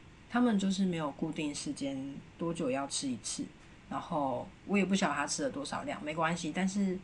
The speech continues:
他的尿片量是足够的。”对，就是母奶的宝宝呢，亲喂的宝宝呢，他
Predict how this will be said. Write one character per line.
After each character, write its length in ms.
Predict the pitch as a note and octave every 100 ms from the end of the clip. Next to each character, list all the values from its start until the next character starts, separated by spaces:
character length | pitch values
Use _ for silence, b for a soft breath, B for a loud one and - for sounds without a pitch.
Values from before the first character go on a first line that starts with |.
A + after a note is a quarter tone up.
| - -
他 100 | -
的 140 | G3+ F#3+
尿 220 | F#3 F3+
片 300 | F3 F#3 E3
量 200 | E3 D3+
是 140 | E3 E3 -
足 140 | A#2 -
够 220 | A#2+ A#2+ -
的。” 80 | - - - - - - - - - - -
对， 240 | E3+ A#2+ - - -
就 100 | G#3+
是 360 | G#3+ G3+ F#3
母 240 | D#3 F#3 G3+
奶 160 | B3
的 100 | F3+ D#3+
宝 160 | C3+
宝 240 | B2 B2+ C#3
呢， 380 | D3 C#3 C3+ C#3 - - -
亲 240 | - G#3+
喂 120 | A3
的 120 | F#3
宝 160 | D3 B2+
宝 220 | - C3
呢， 120 | C3 C3
他 400 | E3+ E3+ E3+ E3